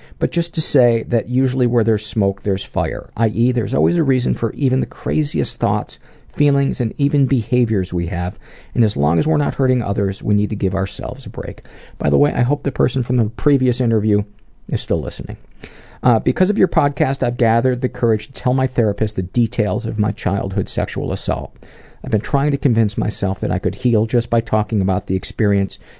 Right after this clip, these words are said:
generally without going through the specifics. Your encouragement to be completely honest with my therapist has helped me make major progress in a shorter time than I thought would be possible.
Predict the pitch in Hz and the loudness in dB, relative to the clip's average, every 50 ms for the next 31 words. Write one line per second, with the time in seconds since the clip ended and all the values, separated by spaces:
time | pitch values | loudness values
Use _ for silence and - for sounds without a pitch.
0 | - - 123 113 123 123 139 131 110 92 90 80 85 95 - - - 113 - 107 | -16 -10 0 2 4 4 4 4 2 0 -2 -4 -6 -6 -8 -8 -6 -4 -2 -2
1 | 98 92 - 101 95 95 98 - - 98 95 95 - - 85 - - - 87 - | -2 0 0 2 2 2 0 0 -2 -2 -2 -2 -2 -4 -4 -2 0 0 -2 -2
2 | - - - - - - - - - - - - - - - - - - 127 120 | -4 -8 -10 -14 -16 -18 -20 -20 -20 -20 -20 -20 -20 -20 -20 -20 -4 0 2 4
3 | 117 117 113 - - 175 170 151 - 139 123 123 - - 113 117 117 - - - | 4 2 2 2 2 2 2 2 2 0 0 0 -2 -4 -4 -4 -4 -2 -2 -2
4 | 127 - - - - 180 190 - - - 151 - - 117 107 101 101 101 107 - | -2 -2 -4 -2 0 0 0 0 0 -2 -2 0 2 2 2 2 2 0 -2 -4
5 | - - - - - - - - - _ _ - - - - - - - - - | -10 -16 -20 -20 -20 -20 -20 -20 -20 _ _ -20 -20 -20 -20 -20 -20 -12 -6 -6
6 | - - 131 120 120 - - 127 131 123 117 - - 113 101 - - 101 98 - | -2 0 2 2 2 2 2 2 2 2 2 2 0 0 0 0 -2 -4 -4 0
7 | - 123 127 - - 127 120 117 110 107 107 107 - 101 101 107 117 135 127 127 | 2 0 0 2 0 0 2 2 4 2 2 0 0 0 2 2 2 2 2 0
8 | 135 117 - - 113 101 95 101 104 101 98 98 - - - 120 107 92 - - | 0 -2 0 0 0 0 0 0 0 0 -2 -2 -4 -4 -2 0 0 0 0 -2
9 | - 123 127 131 131 123 127 - 113 101 95 92 98 98 - - - - - - | 0 2 2 2 2 2 0 0 2 2 2 2 0 -2 -4 -12 -20 -20 -6 -2
10 | 92 90 92 92 - - 95 95 - 98 92 92 95 - - - 87 80 - - | 0 0 0 0 2 0 0 0 0 -4 -4 -4 -4 -4 -4 -4 -6 -6 -4 -6
11 | 92 - 80 - - | -6 -6 -6 -10 -12